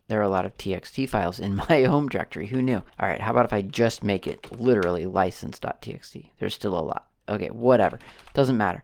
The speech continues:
So there's a lot. So if I pipe that to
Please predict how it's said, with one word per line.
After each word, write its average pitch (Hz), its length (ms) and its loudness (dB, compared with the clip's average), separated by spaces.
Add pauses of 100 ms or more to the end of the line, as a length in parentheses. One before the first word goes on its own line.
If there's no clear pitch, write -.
So - 140 -2
there's 147 220 6
a 156 80 4
lot. 160 340 2
So 135 220 6
if 120 160 4
I 120 100 4
pipe - 480 -2 (160)
that 113 640 0 (140)
to 104 460 0